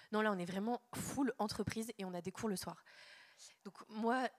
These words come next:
à partir du moment où j'étais acceptée dans ce master-là, ensuite on avait, on devait choisir notre, euh, notre entreprise. J'ai rejoint Pfizer, donc dans la B U Maladira, dans laquelle je suis toujours.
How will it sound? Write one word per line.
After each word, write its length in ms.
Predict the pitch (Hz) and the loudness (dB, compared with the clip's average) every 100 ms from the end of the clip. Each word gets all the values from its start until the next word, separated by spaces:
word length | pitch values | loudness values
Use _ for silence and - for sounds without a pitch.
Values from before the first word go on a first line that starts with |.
| _ | _
à 80 | 202 | 4
partir 280 | 202 - 233 | 4 6 6
du 0 | |
moment 180 | 226 262 | 8 8
où 20 | |
j'étais 200 | 196 185 | 8 4
acceptée 440 | 180 - 202 233 | 4 2 2 2
dans 120 | 202 | 2
ce 100 | 190 - | 2 2
master-là, 680 | 190 - 185 208 247 254 | 0 2 4 6 8 8
ensuite 300 | 214 190 233 | 6 2 0
on 80 | 220 | 0
avait, 440 | 180 170 180 175 180 | 0 0 0 2 0
on 100 | 185 | 0
devait 140 | 175 | 0
choisir 340 | 190 220 202 214 | 2 2 2 2
notre, 320 | 190 - 180 | 2 2 2
euh, 220 | 170 170 | 2 2
notre 200 | 180 - | 2 0
entreprise. 400 | 196 185 247 311 | 0 0 0 0
J'ai 120 | 180 | 0
rejoint 240 | 175 175 180 | 0 0 0
Pfizer, 500 | 202 190 185 285 - - - - - | 0 4 4 2 0 -20 -18 -16 -10
donc 140 | - 180 | -6 0
dans 80 | 170 | 2
la 160 | 175 | 2
B 260 | 170 - 202 | 0 -2 2
U 40 | 196 | 4
Maladira, 520 | 196 185 170 180 226 | 4 2 0 0 0
dans 100 | 185 | 0
laquelle 300 | 180 - 185 | -4 -2 -2
je 100 | 175 | -2
suis 400 | 175 - 170 170 | -4 -4 -6 -6
toujours. 460 | - 185 214 - | -6 0 2 2